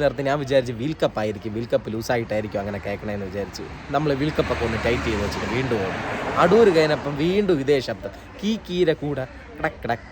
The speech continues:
കിടക്ക് കിടക്ക്. അപ്പോൾ ഞാൻ വിചാരിച്ച് വീൽ കപ്പ് വീണ്ടും നല്ല ലൂസായിട്ട് അത് ഇങ്ങനെ അടിക്കണായിരിക്കും. അങ്ങനെ നമ്മൾ എന്ത് ചെയ്ത് വീൽ കപ്പ് ഊരി നമ്മൾ നമ്മളെ ടൂൾ ബോക്സ് അതിനകത്തെടുത്ത് വെച്ച്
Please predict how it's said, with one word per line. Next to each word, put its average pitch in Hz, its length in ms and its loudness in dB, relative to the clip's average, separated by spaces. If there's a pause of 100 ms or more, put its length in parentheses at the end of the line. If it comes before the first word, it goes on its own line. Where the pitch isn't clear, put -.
കിടക്ക് 156 220 -4
കിടക്ക്. 120 180 -6 (240)
അപ്പോൾ 175 160 2
ഞാൻ 165 100 6
വിചാരിച്ച് 160 220 2 (140)
വീൽ 170 180 2
കപ്പ് 143 240 -2
വീണ്ടും 156 260 2
നല്ല 139 120 2 (100)
ലൂസായിട്ട് 127 540 0
അത് 123 100 -2 (140)
ഇങ്ങനെ 135 200 -2 (120)
അടിക്കണായിരിക്കും. 90 580 -2 (640)
അങ്ങനെ 214 260 8
നമ്മൾ 196 200 6
എന്ത് 170 120 4
ചെയ്ത് 131 180 2 (580)
വീൽ 190 180 4
കപ്പ് 170 240 4
ഊരി 185 220 8
നമ്മൾ 147 180 4 (640)
നമ്മളെ 196 260 6
ടൂൾ 202 200 6
ബോക്സ് 170 240 6 (320)
അതിനകത്തെടുത്ത് 139 500 4
വെച്ച് - 160 0